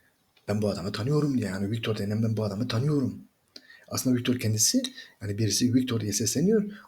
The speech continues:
O da diyor ki, yani bu seslenen kişiyi ben tanıyorum. Ein Freund aus Genf. Genf'ten bir arkadaş. Henry Clearwater.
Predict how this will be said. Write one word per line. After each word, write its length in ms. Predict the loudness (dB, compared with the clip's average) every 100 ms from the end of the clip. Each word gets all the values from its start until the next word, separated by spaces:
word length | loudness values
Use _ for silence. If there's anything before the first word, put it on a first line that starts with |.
| -4
O 100 | 0
da 140 | 2
diyor 240 | 4 2 2
ki, 220 | -2 -4 -12 -10
yani 240 | -4 -2 0
bu 80 | 0
seslenen 460 | 0 0 0 -2
kişiyi 320 | -2 0 0
ben 160 | 0 0
tanıyorum. 560 | -2 0 0 0 -6 -14 -20 -20 -6 -2
Ein 140 | 0
Freund 420 | 0 2 2 2 0
aus 360 | -2 -2 -2 2
Genf. 460 | 2 2 -4 -16 -18 -20 _ _ -2
Genf'ten 420 | -2 -2 -2 0
bir 80 | 0
arkadaş. 680 | 0 2 4 4 4 0 -6 -20 -20 -4
Henry 500 | 0 2 2 -2 -6 _ _ -6
Clearwater. 520 | 2 4 4 2 -4